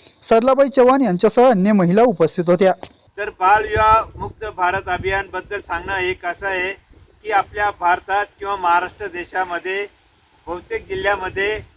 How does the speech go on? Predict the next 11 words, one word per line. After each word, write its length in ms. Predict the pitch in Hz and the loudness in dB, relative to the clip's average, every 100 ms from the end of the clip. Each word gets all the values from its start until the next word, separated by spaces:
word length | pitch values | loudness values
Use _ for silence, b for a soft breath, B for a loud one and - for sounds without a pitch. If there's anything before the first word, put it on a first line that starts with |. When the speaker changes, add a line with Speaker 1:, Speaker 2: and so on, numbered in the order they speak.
| _ | _
Speaker 2:
मोठ्या 320 | 165 170 190 196 | -16 -10 -8 -8
संख्येने 480 | 185 165 - 175 | -10 -16 -16 -16
बालविवाह 540 | 185 165 165 175 160 170 | -12 -4 -4 -4 -4 -4
होत 300 | 160 156 160 | -6 -10 -14
असतात. 380 | 143 - 160 139 _ _ _ _ - - _ _ - - | -14 -8 -8 -8 _ _ _ _ -20 -20 _ _ -14 -12
बालविवाह 420 | 147 180 208 214 214 | -2 -2 0 -2 -4
म्हणजे 320 | 196 180 196 | -6 -8 -8
काय? 400 | - 180 196 214 _ _ _ - | -2 2 2 0 _ _ _ -6
जर 140 | 190 | -6
मुलीचं 520 | 208 185 190 220 - 214 | -6 -8 -8 -10 -8 -2
वय 300 | 196 208 | 2 2